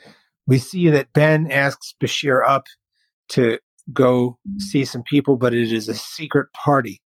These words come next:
He has been nominated for a Carrington Award for his biomedical work. It is the most prestigious Federation Award for medicine. He is the youngest nominee of all time. It turns out that Dax secretly put his name in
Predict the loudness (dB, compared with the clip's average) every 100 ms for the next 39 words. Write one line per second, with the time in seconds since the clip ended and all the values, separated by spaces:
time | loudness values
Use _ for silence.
0 | _ _ _ _ _ 0 4 4 2 0
1 | 2 2 2 2 2 2 0 -4 -4 -4
2 | 0 2 2 0 -6 -10 -4 -4 -4 -4
3 | -4 -4 -6 -2 2 2 2 2 0 -2
4 | -6 -6 -10 -12 -20 _ _ _ _ 0
5 | 2 2 2 2 2 2 0 -6 -6 -8
6 | -6 -6 -8 -14 0 0 2 -2 -4 -4
7 | -4 -2 0 -2 -2 -2 0 -2 -4 -12
8 | -18 _ _ _ _ _ _ _ 2 2
9 | 0 0 2 0 -2 0 -2 -2 -4 -6
10 | -4 -4 -2 0 2 -2 -6 -6 -6 -10
11 | -12 -2 -2 0 0 -2 -6 -2 0 0
12 | -2 -12 -8 -4 -4 -6 -2 -4 -4 -2
13 | 0 2 4 2 0